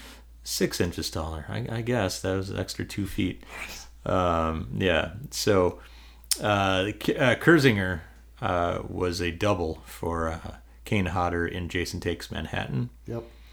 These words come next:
Speaker 1: And so he's, he, he apparently said that that experience plus just being a couple inches taller is what got him
Speaker 2: Yeah.
Speaker 1: the part.
Speaker 2: And I will say, like, nothing against hi-,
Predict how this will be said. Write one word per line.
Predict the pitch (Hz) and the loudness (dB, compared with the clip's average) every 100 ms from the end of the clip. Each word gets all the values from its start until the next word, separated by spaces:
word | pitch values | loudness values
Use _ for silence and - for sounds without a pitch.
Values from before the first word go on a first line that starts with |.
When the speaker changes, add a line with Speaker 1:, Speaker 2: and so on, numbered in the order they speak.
| - - - - - | -20 -20 -20 -20 -10
Speaker 1:
And | 104 90 87 | -4 -2 -2
so | - - 87 80 | -2 0 0 0
he's, | 95 - - | -4 -4 -6
he, | - 107 101 113 | -6 -4 -2 2
he | 123 147 | 6 8
apparently | 120 117 101 98 92 | 6 4 2 0 -4
said | - 95 87 | -2 -4 -2
that | 85 80 - - - | -2 -4 -6 -18 -14
that | 95 95 95 | -4 0 0
experience | 90 - 87 90 87 82 | 0 -4 -4 -2 -2 -6
plus | - - 90 - - - - 185 - | -10 -4 -2 -2 -8 -12 -16 -16 -10
just | - - - | -8 -8 -6
being | 87 | -6
a | 82 | -2
couple | 90 - | -4 -4
inches | 90 85 87 | -8 -8 -6
taller | - 82 80 80 | -2 0 0 -4
is | 80 92 | -6 -6
what | 80 - - - - - | -8 -8 -16 -20 -16 -6
got | 104 | -4
him | 98 | -2
Speaker 2:
Yeah. | 85 | -4
Speaker 1:
the | 98 | -4
part. | 85 85 - - - - - | -4 -6 -10 -20 -20 -16 -2
Speaker 2:
And | 156 | 2
I | |
will | 160 170 | 4 4
say, | - 123 | 2 0
like, | 110 110 - - - | 0 -4 -8 -20 -6
nothing | 127 156 156 | 2 4 4
against | 120 107 110 113 | 0 2 0 0
hi-, | - | -8